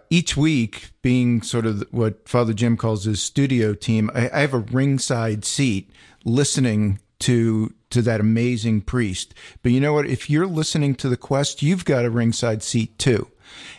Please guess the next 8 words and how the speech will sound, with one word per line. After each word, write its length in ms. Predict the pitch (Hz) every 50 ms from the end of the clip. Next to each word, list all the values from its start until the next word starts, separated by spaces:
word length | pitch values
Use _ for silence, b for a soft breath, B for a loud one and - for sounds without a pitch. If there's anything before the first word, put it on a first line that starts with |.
| B -
And, 420 | 123 120 120 120 120 117 117 117 - -
and 180 | 123 120 123
that's, 360 | 131 139 - - - - - _ _
it's, 180 | - 123 - - -
it's 100 | - -
such 260 | - - 180 180 -
a 60 | - 156
unique 600 | 135 131 123 123 123 127 135 147 160 156 -